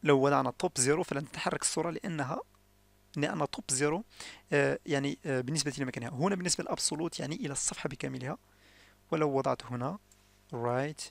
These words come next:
كذلك مثلا فايف بيكسلز، آه، ستلاحظون أو لن-، لنضع، نعم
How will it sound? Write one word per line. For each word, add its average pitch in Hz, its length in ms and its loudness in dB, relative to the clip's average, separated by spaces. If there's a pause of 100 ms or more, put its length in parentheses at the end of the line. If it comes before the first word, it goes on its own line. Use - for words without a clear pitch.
(2500)
كذلك 127 580 -8 (760)
مثلا 131 380 -6 (460)
فايف 202 260 -4
بيكسلز، - 500 -6 (1080)
آه، 127 100 -2
ستلاحظون 131 680 -6 (1120)
أو 160 160 0 (100)
لن-، 185 240 -4 (100)
لنضع، 135 460 0 (1300)
نعم 143 280 -2